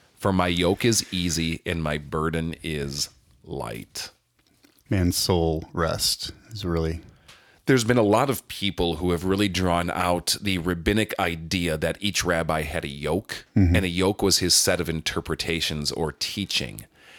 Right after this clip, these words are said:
Speaker 1: And that, of course, um, well, well, think about it like, you know,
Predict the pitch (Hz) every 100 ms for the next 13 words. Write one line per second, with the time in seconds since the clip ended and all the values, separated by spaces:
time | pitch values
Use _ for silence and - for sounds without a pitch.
0 | - - - 98 92 90 85 - 95 87
1 | - - 90 85 85 - _ _ _ 101
2 | 95 110 104 - 147 117 98 90 90 87
3 | - 92 92 87 73